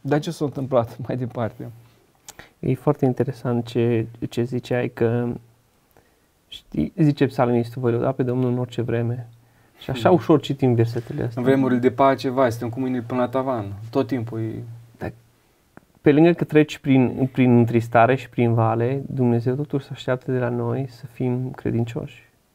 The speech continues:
Speaker 2: și să fim, uh, oamenii aceia care să-i dăm slava care îi se cuvine Lui. Și, uh,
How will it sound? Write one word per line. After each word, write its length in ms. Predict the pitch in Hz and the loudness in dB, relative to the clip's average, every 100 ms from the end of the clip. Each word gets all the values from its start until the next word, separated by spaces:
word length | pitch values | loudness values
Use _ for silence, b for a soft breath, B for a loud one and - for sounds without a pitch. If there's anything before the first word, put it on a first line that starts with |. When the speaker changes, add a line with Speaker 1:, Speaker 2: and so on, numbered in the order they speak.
| _ _ | _ _
Speaker 2:
și 180 | - 123 | -14 -14
să 160 | - | -12
fim, 480 | 117 117 120 120 117 | -12 -4 -2 0 0
uh, 380 | 117 117 117 120 139 b b b b - | -2 -2 -4 -6 -12 b b b b -4
oamenii 280 | 123 127 | 0 0
aceia 240 | 120 117 120 | 0 -2 -4
care 180 | - 117 | -2 -4
să-i 220 | - 117 | -4 0
dăm 240 | 127 160 | 2 2
slava 360 | 131 - 110 113 | 0 -2 -2 -2
care 180 | 117 123 | -4 -4
îi 60 | |
se 120 | 117 - | -4 -10
cuvine 440 | - 117 117 123 | -6 -4 -2 -4
Lui. 200 | 131 139 - b b b b b b _ | -8 -8 -12 b b b b b b _
Și, 500 | - - 127 120 120 135 170 - 156 131 | -18 -6 -2 0 -2 -6 -14 -18 -10 -4
uh, 240 | 117 | -2